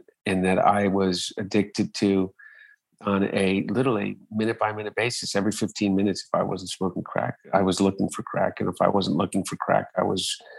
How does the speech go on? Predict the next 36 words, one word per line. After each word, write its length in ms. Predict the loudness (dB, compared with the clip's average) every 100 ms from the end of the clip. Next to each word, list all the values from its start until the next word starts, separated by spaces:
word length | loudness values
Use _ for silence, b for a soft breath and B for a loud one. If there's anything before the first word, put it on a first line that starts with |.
| B B B
you 60 | 2
know, 360 | 4 4 -2 -8
eh, 80 | -8 -2
eh, 60 | -2
smoking 540 | -2 0 4 4 2 -2
crack. 300 | -2 -4 -6 -2
I 60 | 2
mean, 160 | 6
it 120 | 6 4
was 180 | 4
a 80 | 2
cycle 440 | 2 2 2 2 0
that 160 | -2
went 220 | -2 -4 -2
on 240 | 2 4
and 120 | 2 2
on 200 | 2 0
and 120 | 2
on. 180 | 2 2 _ -6
And 280 | -2 -2 0
people 260 | 0 0
that 180 | 0 0
have 120 | -2 -2
suffered 360 | 0 0 -2 -4
from 160 | -2
addiction 580 | 0 0 0 -2 -4 -4 -6 -4
at 160 | -2 2
that 220 | 2 2
level 400 | 2 2 0 -2
understand 680 | -6 -4 -4 -2 0 0 0
it. 100 | -6 -4
It 160 | 0
is 320 | 2 2 0 -4
the, 400 | -8 -4 -2 -4 -6
the 180 | -6 -2
most 400 | 0 0 -2 -10